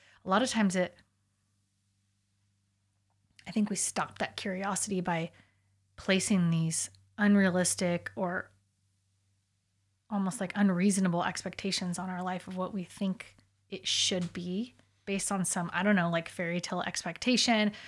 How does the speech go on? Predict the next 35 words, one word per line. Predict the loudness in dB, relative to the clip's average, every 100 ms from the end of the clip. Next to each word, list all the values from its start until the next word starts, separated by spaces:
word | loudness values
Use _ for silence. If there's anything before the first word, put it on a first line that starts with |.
| -20 -8
maybe | 0 4 4 2
comparison | 0 0 4 4 4 4
of | 2 6
others, | 6 8 6 4
or, | 2 0
like, | 0 -4
some | -4 -2
idea | -2 0 0 2 2 2 -4 -14 -10
that | -4
we | -2
get | 0 0
from | -2 -8
Instagram, | 4 4 6 6 8 10
or | 8
<laughs> | 8 6 6 2 6
I | 8
don't | 6
even | 6 8
know | 8
where | 8
these | 6 2
things | 0 2
come | 4 4
from. | 2 -2 -10 -20 -20 -20 -20 -20 _ _ _ _ _ _ _ _ _
But | -2
what | 0
if | 0
we | 2 2
approached | 2 -2 -2 0
ourselves | -2 -2 -4 -4
with | -6 -2
less | 0 0 0
judgment? | 0 2 0
What | 4 4
if, | 2